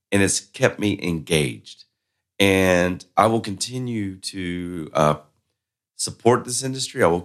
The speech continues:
continue to promote it, um, as long as I feel as I have something to contribute. And there's no better feeling to watch a person, um, come in and show that they've been able to adapt this technology and apply it.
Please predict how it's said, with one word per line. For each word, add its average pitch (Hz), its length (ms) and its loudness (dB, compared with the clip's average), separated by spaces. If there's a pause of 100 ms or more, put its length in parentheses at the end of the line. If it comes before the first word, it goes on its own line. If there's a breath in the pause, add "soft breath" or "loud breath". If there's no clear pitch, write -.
continue 101 540 -8
to - 180 -14
promote 87 540 2
it, - 280 -2 (640)
um, 90 400 4
as 92 260 4
long 101 220 4
as 104 100 -4
I 98 60 4
feel 95 320 2
as 87 300 2
I 82 140 2
have 87 180 0
something 82 320 -4
to 78 80 -16
contribute. 73 580 -20 (720)
And 87 160 2
there's 92 320 2
no 107 140 6
better 110 260 2
feeling 85 540 0 (360)
to 85 80 -16
watch 82 400 2
a - 40 -16
person, 80 680 -2 (540)
um, 73 400 2
come 98 320 0
in 73 460 2
and 76 180 -8
show 85 560 2
that 78 140 -6
they've 76 220 -6
been 80 140 0
able 82 200 -4
to 73 100 -10
adapt 92 400 2
this 101 140 -8
technology 104 540 -4
and 67 100 -16
apply 71 440 -4 (100)
it. - 160 -18